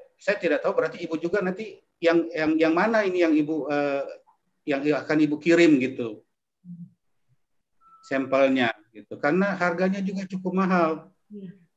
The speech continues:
Speaker 1: Dulu waktu saya itu di Cibinong itu empat ratus lima puluh satu sampel.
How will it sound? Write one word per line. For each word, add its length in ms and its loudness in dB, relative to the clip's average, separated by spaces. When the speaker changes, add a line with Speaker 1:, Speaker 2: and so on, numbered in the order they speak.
Speaker 1:
Dulu 320 4
waktu 160 2
saya 400 2
itu 320 -2
di 240 0
Cibinong 480 -4
itu 240 0
empat 240 -2
ratus 320 -4
lima 240 -2
puluh 240 -2
satu 240 -2
sampel. 640 -4